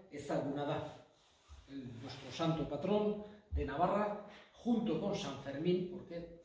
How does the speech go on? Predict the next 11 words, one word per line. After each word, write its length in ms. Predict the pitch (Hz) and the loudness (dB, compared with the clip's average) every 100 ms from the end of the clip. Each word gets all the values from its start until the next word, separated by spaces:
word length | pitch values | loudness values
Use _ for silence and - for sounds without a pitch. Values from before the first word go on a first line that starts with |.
| - | -14
hay 120 | 120 | -10
dos 180 | 127 117 | -8 -8
patrones 440 | 135 135 135 131 | -10 -10 -8 -4
en 80 | 180 | -2
Navarra, 360 | 143 143 160 - | 0 2 2 0
San 220 | - - | -2 -6
Fermín 540 | 143 165 160 - - - | -4 0 2 0 -8 -12
y 80 | |
San 160 | - 143 | -10 -8
Francisco 460 | 139 139 170 170 151 | -6 -4 -2 -2 -2
Javier, 720 | 147 156 180 180 - - - | 2 6 6 6 -2 -10 -16